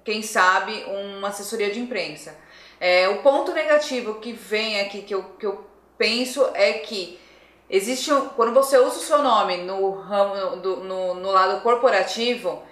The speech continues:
é muito importante todas as suas atitudes serem muito bem, assim, alinhadas com o profissional. Então, claro, você não tem que ser o, o,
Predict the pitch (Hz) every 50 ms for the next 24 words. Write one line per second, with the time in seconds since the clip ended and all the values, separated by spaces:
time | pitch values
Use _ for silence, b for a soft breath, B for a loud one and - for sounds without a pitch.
0 | B B B 160 180 196 220 233 - 277 240 - 254 233 226 - 233 233 254 247
1 | - - - - - 254 240 254 277 294 285 262 262 254 - 254 240 226 220 214
2 | 208 - - - 226 226 226 220 - - - - - 226 220 220 220 220 208 208
3 | 220 226 226 247 208 226 226 226 226 226 220 208 208 208 - 226 208 202 196 185
4 | - B B B B B 185 196 208 226 226 226 214 196 196 196 214 226 226 240
5 | 254 262 254 - - 254 247 240 233 240 240 240 - 285 294 294 277 226 190 170
6 | 160 - - - - 196 202 226 233 - B B B B - 196 196 208 214 220
7 | 190 175 175 - 202 196 196 196 202 220 233 226 226 - - 254 226 220 220 214
8 | - 180 185 175 165 185 180 175 170 - 180 175 170 170 165 165 -